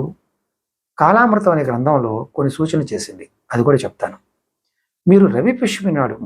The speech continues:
మూలికలు సేకరించినప్పుడు ఆ రోజు రాహుకాలంలో ఎటువంటి తాంత్రిక ప్రక్రియలు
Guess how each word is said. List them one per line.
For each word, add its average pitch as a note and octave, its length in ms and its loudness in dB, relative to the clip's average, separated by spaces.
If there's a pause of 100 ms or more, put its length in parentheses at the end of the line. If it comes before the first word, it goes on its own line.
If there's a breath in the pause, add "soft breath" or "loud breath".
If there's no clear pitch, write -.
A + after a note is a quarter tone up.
మూలికలు F#3 400 0
సేకరించినప్పుడు A2+ 680 -4 (720)
ఆ C3 120 2
రోజు B2 360 2 (560)
రాహుకాలంలో D3+ 1000 2 (180)
ఎటువంటి D#3+ 400 -2 (100)
తాంత్రిక C#3+ 420 -6
ప్రక్రియలు C#3 360 -2